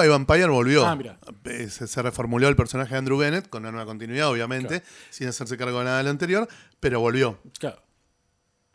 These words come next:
Speaker 2: Eh, bueno, pero el resto, digamos, bueno, incluso más allá de esto de cambio de continuidad, es un personaje que hasta este momento era así, después ya no.
Speaker 1: Tal cual. Y Haunted Tank
Speaker 2: Y que
Speaker 1: creo que también lo hicieron volver, pero también con
Speaker 2: Ah,
Speaker 1: otra
Speaker 2: sí,
Speaker 1: continuidad.
Speaker 2: pero también, que también una miniserie de guerra
Speaker 1: Sí,
Speaker 2: que
Speaker 1: sí,
Speaker 2: duró
Speaker 1: sí, sí,
Speaker 2: un
Speaker 1: con
Speaker 2: pedo,
Speaker 1: otra,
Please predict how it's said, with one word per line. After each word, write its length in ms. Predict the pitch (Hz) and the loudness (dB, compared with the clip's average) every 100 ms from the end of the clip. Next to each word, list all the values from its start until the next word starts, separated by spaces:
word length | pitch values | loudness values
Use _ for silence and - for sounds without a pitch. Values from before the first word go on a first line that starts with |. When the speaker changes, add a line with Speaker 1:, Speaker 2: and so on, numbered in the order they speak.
| - | -10
Speaker 2:
Eh, 760 | 143 143 139 135 135 131 131 131 | -4 -2 -2 -2 -4 -4 -6 0
bueno, 240 | 165 185 123 | 2 2 0
pero 140 | 131 | -2
el 40 | |
resto, 260 | 165 165 160 | -2 0 2
digamos, 360 | 160 175 170 - | 4 4 2 2
bueno, 180 | 196 | 2
incluso 320 | 147 196 - 147 | 2 0 0 0
más 160 | 151 135 | -2 -4
allá 180 | 156 | -2
de 80 | 147 | -2
esto 300 | 139 - 127 | -4 -6 -8
de 120 | 113 - | -8 -12
cambio 320 | 151 139 135 | -10 -8 -8
de 40 | |
continuidad, 320 | 123 120 151 | -10 -10 -6
es 80 | 147 | -6
un 60 | 139 | -6
personaje 340 | 120 151 175 | -10 -8 -8
que 320 | 147 151 _ _ _ - | -6 -6 _ _ _ -6
hasta 240 | 151 175 | -4 -4
este 160 | 160 160 | -2 0
momento 500 | 165 190 208 220 - | 0 2 2 2 -2
era 220 | 165 156 | -4 -4
así, 240 | - 202 | -4 -2
después 320 | 196 - 147 - | -2 -2 -6 -6
ya 100 | 156 | -4
no. 280 | 151 175 - | -2 -4 -4
Speaker 1:
Tal 160 | 123 | -4
cual. 240 | 123 110 110 | -2 -4 -6
Y 120 | 131 | -6
Haunted 260 | 165 160 143 | -4 -4 -2
Tank 180 | 180 160 | -2 -2
Speaker 2:
Y 40 | |
que 160 | - 143 | -2 -2
Speaker 1:
creo 80 | |
que 80 | 131 | -2
también 240 | 123 135 120 | -2 -2 -2
lo 60 | |
hicieron 200 | 117 127 | -4 -4
volver, 280 | 120 127 151 | -2 0 0
pero 200 | 139 117 | 0 -2
también 220 | 117 123 | -4 -4
con 100 | 120 | -2
Speaker 2:
Ah, 60 | 233 | -2
Speaker 1:
otra 120 | 220 | -2
Speaker 2:
sí, 160 | 214 247 | -2 2
Speaker 1:
continuidad. 260 | 175 151 | 2 0
Speaker 2:
pero 280 | 160 151 147 | -2 0 0
también, 260 | - 208 175 | 0 0 0
que 80 | 135 | -2
también 260 | 151 170 | -4 -2
una 120 | 143 135 | -4 -4
miniserie 640 | 139 - 170 160 147 143 | -6 -4 -2 0 0 -2
de 100 | 135 | -2
guerra 380 | 147 160 156 135 | 0 0 0 -4
Speaker 1:
Sí, 60 | |
Speaker 2:
que 40 | 117 | -6
Speaker 1:
sí, 80 | 127 | -4
Speaker 2:
duró 160 | 135 131 | -4 -4
Speaker 1:
sí, 100 | 123 | -6
sí, 60 | |
Speaker 2:
un 60 | 117 | -6
Speaker 1:
con 140 | 117 | -6
Speaker 2:
pedo, 140 | 131 | -2
Speaker 1:
otra, 40 | 139 | -2